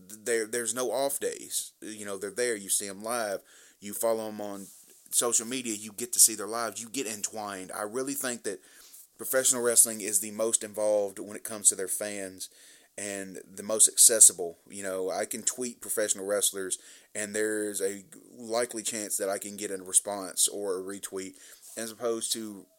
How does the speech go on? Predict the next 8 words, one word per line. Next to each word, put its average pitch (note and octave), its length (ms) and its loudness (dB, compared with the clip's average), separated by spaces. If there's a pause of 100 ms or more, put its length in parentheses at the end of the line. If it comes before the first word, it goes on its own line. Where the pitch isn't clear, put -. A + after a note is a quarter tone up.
you G#2+ 100 -10
know, G2+ 140 -6
any G#2 200 -6
other F2 140 0
sport. A2 480 -2 (760)
They're A2 140 -2
more G#2+ 240 -2
accessible. F#2 720 6